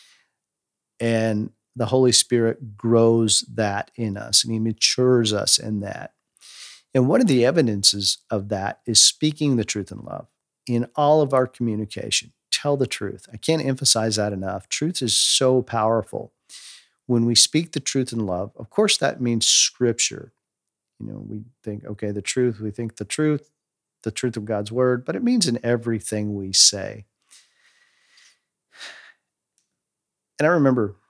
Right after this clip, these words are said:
when I, when I first met my wife, and I was not an honest man back then. I lied a lot, especially to women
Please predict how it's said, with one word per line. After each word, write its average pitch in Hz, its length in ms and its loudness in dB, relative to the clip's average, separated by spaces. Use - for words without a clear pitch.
when 127 220 2
I, 120 220 0
when 135 140 2
I 131 60 2
first - 300 0
met 123 100 -2
my 117 120 0
wife, 107 440 -4
and 110 360 -4
I 139 40 2
was 131 160 4
not 117 180 2
an 107 100 0
honest 107 480 -2
man 113 340 0
back 107 320 -4
then. 113 340 -2
I 98 80 -8
lied 110 560 -2
a 107 60 -6
lot, 110 420 -2
especially 107 520 -2
to 104 60 -2
women 104 440 -4